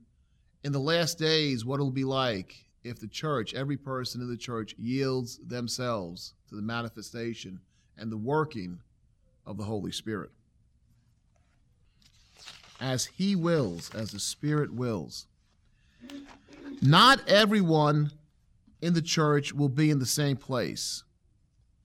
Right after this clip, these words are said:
Not everyone has fully yielded to Jesus in the same way. Some will be new to the faith, right, as they get saved.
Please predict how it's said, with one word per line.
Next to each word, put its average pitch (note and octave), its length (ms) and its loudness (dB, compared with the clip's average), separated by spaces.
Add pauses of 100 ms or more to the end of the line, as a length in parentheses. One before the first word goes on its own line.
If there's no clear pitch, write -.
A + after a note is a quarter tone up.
(360)
Not D#3+ 120 4
everyone F3+ 460 6
has E3+ 360 4
fully F#3 420 2
yielded D3+ 800 4 (800)
to - 80 -4
Jesus C3+ 840 4 (180)
in C3+ 80 0
the C3+ 80 0
same D3+ 320 4
way. C#3+ 440 2 (680)
Some G#3+ 560 4
will F3 180 2
be F3+ 140 4
new F3+ 260 6
to E3 100 -6
the D3 100 0
faith, C3+ 460 -2 (300)
right, A2+ 280 -6 (140)
as A#2+ 180 -12
they A#2 100 -8
get G#2+ 180 -10
saved. F#2+ 420 -6